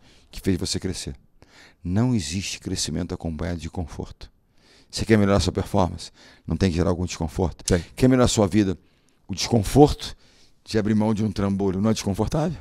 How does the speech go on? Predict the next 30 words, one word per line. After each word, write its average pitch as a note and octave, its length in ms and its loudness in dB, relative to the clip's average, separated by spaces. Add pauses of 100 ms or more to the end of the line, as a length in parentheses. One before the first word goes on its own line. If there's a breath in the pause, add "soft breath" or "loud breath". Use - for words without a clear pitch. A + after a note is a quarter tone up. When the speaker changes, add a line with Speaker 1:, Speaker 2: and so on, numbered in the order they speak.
(220)
Speaker 2:
Pra - 100 -8
caramba. - 560 -10 (420)
Speaker 1:
Hum? F#3 240 2 (420 soft breath)
Speaker 2:
Até A#2+ 240 -2
então, B2+ 340 0
esse B2+ 160 -4
trambolho A2+ 440 0
tava A#2+ 280 -2
tão B2+ 160 -4
identificado B2 540 -6
com A2 120 -6
ele, D3 220 -6
parecia A#2+ 560 -8
que, - 120 -14
Speaker 1:
Ah, - 40 -8
tá G3+ 60 -8
Speaker 2:
opa. - 120 -6
Speaker 1:
ali, A#3+ 440 2
é - 20 -6
confortável. A3+ 760 -6
Tirar C3 280 2
dali. B2+ 500 -2 (160)
Ah, D#3 320 -4
parar B2 220 2
de - 60 -4
procrastinar A2+ 600 0
não A2+ 80 -2
é A#2+ 40 0
desconfortável? - 720 -6
Speaker 2:
Sim. F#2 320 -12